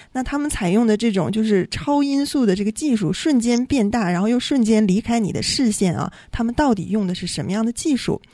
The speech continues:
那这个 Christopher Mellon 他进一步讲啊，他说这个海军飞行员在一五年和一四年啊，就所做的这个报告中就明确地表明，这些U F O正在做着目前人类在物理领域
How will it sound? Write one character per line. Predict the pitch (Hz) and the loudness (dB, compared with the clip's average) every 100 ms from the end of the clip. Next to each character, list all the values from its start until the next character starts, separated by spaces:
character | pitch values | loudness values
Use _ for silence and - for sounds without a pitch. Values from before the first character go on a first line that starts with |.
| - - - - | -20 -18 -20 -6
那 | 269 269 | -2 0
这 | 277 | 0
个 | 226 214 202 | 4 4 4
Christopher | 208 240 - 233 226 | 2 -2 0 0 2
Mellon | 220 233 240 190 | 2 4 2 2
他 | 202 | 0
进 | 240 240 | 2 2
一 | 208 | 2
步 | 202 | 2
讲 | 196 160 - | 0 -2 -2
啊， | 165 170 | -2 0
他 | 214 | 2
说 | 226 | 2
这 | 220 220 | 2 0
个 | |
海 | 214 185 | 0 0
军 | 226 | 2
飞 | 254 294 | 2 0
行 | 302 285 | 2 4
员 | 190 170 202 - - - - | 4 4 2 -2 -10 -20 -6
在 | 285 262 220 | 0 2 2
一 | - 254 302 | 0 -2 0
五 | 294 254 180 170 | 0 -2 -4 -4
年 | 165 170 180 - | 0 2 2 -2
和 | - | -2
一 | 208 277 | 0 0
四 | 285 320 | -2 0
年 | 190 98 | 0 0
啊， | 156 | -2
就 | 175 202 | 2 0
所 | - 185 - | 0 -2 -4
做 | - 226 | 0 0
的 | 160 | 0
这 | - | -2
个 | 190 | -4
报 | 156 240 208 | -2 0 2
告 | 214 | 2
中 | 180 180 175 | 0 -2 0
就 | 180 165 - | 0 0 -2
明 | - 196 | -4 -2
确 | 220 294 | 0 0
地 | 226 | 2
表 | 190 185 - | 2 -2 -4
明， | - - | -6 -6
这 | 208 240 | -4 -2
些 | 240 226 | 2 2
U | 226 254 | 2 2
F | 247 233 | 2 2
O | 226 | 4
正 | 269 | 2
在 | 240 226 | 0 0
做 | - - 208 | 0 0 2
着 | 175 - - - | 0 -2 -10 -8
目 | 349 | -6
前 | 302 190 196 | -2 0 2
人 | 196 175 196 | 2 2 2
类 | 302 240 | 2 2
在 | 175 202 | 0 0
物 | - 311 | 0 -2
理 | 220 202 | 0 0
领 | 196 - | 0 0
域 | 180 170 | 0 -2